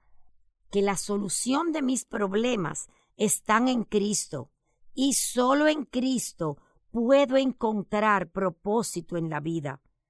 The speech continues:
Es por esto, amados hermanos, que nosotros debemos definir claramente lo que creemos y lo que creemos de Dios, que le creemos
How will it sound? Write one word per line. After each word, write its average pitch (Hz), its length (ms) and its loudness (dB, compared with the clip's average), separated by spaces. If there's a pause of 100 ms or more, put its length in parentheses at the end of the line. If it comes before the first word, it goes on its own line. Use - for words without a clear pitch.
(320)
Es 202 220 -2
por 254 200 0
esto, 156 500 -4 (300)
amados 190 520 -2
hermanos, 170 640 -4 (380)
que 247 120 6
nosotros 277 720 0
debemos 247 520 -2
definir 208 720 -2 (320)
claramente 254 1120 2
lo 220 180 2
que 202 180 -4
creemos 156 840 -4 (420)
y 302 180 2
lo 277 200 4
que 254 180 0
creemos 254 760 2
de 220 200 4
Dios, 226 720 0 (520)
que 262 160 4
le 233 200 0
creemos 240 800 0